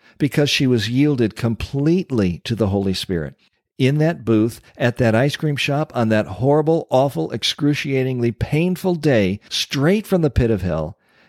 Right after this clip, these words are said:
it wasn't Heather saying, "I still love you, Steve." It was God speaking through a woman fully surrendered to him,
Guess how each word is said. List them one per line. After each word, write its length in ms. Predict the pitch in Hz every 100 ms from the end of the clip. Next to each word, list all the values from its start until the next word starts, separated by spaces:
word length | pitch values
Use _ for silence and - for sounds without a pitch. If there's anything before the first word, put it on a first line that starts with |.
| -
it 160 | 131 123
wasn't 460 | 123 190 214 101
Heather 640 | - - 139 175 127 85 -
saying, 560 | - - 110 92 85 90 _ -
"I 140 | 95
still 280 | 90 - 95
love 200 | 85 85
you, 140 | 82
Steve." 520 | 80 - 82 76 76 - _ _ _ _
It 140 | 104 98
was 180 | 104
God 460 | - 104 80 67 - -
speaking 420 | - 131 113 151
through 280 | 147 139 135
a 20 |
woman 460 | 120 110 104 110 113 -
fully 560 | - 135 131 139 143 -
surrendered 600 | - 143 127 127 120 117
to 100 | -
him, 380 | 113 104 87 85